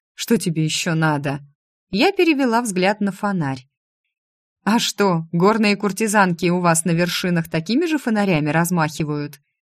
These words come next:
Мне было немножко обидно, что наследник Виклундов знал о жизни больше меня. «У нас нет куртизанок», — фыркнул он. «В кланах не позволяют своим женщинам зарабатывать столь позорным образом».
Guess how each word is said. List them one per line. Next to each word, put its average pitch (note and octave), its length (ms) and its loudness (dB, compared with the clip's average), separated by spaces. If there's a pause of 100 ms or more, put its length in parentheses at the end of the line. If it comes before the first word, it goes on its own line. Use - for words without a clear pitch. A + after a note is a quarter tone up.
(120)
Мне C4+ 240 0
было A3+ 180 0
немножко G3 520 0
обидно, D#3+ 460 -4
что C#3 180 -6
наследник D#3 560 -2
Виклундов D#3+ 580 -4 (220)
знал C#4+ 300 0
о A3+ 80 0
жизни A3+ 500 0
больше D#3 460 -4
меня. D#3 420 -2 (680)
«У F#3 120 4
нас D#3+ 320 2
нет D#3 260 0
куртизанок», — C#3 800 -4 (220)
фыркнул D3+ 560 -4
он. D3 260 -6 (360)
«В - 100 -20
кланах E3 420 2
не E3+ 80 0
позволяют D#3+ 640 0
своим F3 320 -2
женщинам D3+ 500 -4
зарабатывать D#3 640 0
столь D3 200 -6
позорным D#3 540 0
образом». C#3+ 640 -4